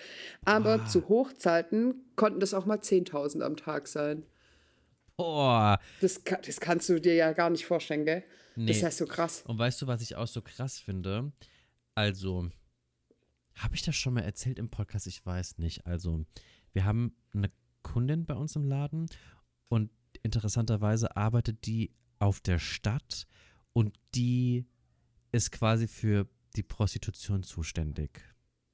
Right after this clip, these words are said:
Speaker 2: Hab ich ja schon mal im Podcast erzählt?
Speaker 1: Mhm. Hm, ich weiß es nicht.
Speaker 2: Naja, auf jeden Fall, ähm, ist es ja so, dass wenn du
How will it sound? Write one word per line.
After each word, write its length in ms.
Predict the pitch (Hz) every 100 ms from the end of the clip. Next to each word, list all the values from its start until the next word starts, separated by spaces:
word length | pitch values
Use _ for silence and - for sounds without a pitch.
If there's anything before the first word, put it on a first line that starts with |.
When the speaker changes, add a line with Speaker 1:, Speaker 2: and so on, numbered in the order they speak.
| _ _ _ _ _ _ _ _ _ _ _ -
Speaker 2:
Hab 100 | -
ich 60 | -
ja 60 |
schon 120 | 160 156
mal 60 |
im 60 | 113
Podcast 380 | - - 120 -
erzählt? 560 | 95 - 139 117 147
Speaker 1:
Mhm. 320 | 208 247 247 - _ _ _ _ _ _ _ _ _ _ _ _ _ _ _ _ _ _ _ _ _
Hm, 1200 | 220 202 185 185 175 170 170 165 165 170 170 165 170
ich 240 | 165 -
weiß 320 | 165 156 185 208
es 140 | -
nicht. 200 | 165 208
Speaker 2:
Naja, 260 | 131 123 95
auf 120 | -
jeden 180 | 156 160
Fall, 420 | - 151 151 180 - - - - - _ _
ähm, 460 | 135 135 131 131 120 - - _ _ _ _ _ _ _ _ -
ist 200 | 139 -
es 160 | 185 -
ja 160 | 117
so, 280 | 95 104 139
dass 220 | 170 123
wenn 220 | 117 113
du 460 | 113 107 107 101 104